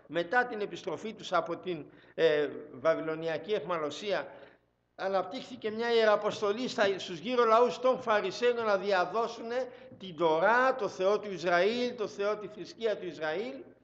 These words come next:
και όσους έφερναν μέσα εθνικούς, λέει ο Χριστός, έκαναν ό,τι μπορούσαν για να τον σκανδαλίσουνε και να τον στείλουνε πίσω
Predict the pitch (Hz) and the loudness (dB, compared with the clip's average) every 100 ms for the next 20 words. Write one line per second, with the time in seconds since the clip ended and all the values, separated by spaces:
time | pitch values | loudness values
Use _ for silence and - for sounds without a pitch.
0 | _ - - - 240 330 381 - - 349 | _ -20 -6 2 6 6 4 -2 -6 -6
1 | 370 - 320 277 247 277 349 294 254 240 | -6 -6 -6 -4 -4 -2 -4 -2 -2 -4
2 | 208 - 226 302 359 - - - _ 180 | -8 -8 -4 -4 -4 -10 -18 -20 _ -4
3 | 311 359 277 202 160 233 285 349 - - | 0 2 0 -2 -6 2 2 2 -6 -16
4 | - - 247 294 294 269 262 339 359 359 | -14 6 10 10 8 0 4 4 4 0
5 | - 311 330 302 262 262 247 220 - 220 | 2 2 4 0 -2 -2 -4 -6 -4 -2
6 | 190 185 226 214 233 214 220 220 - - | 2 2 0 -6 -6 -4 -4 -6 -16 -10
7 | 185 185 175 165 - 196 185 175 165 - | -2 0 0 -2 -4 -4 -2 -2 -4 -4
8 | 170 135 165 156 | -8 -4 0 0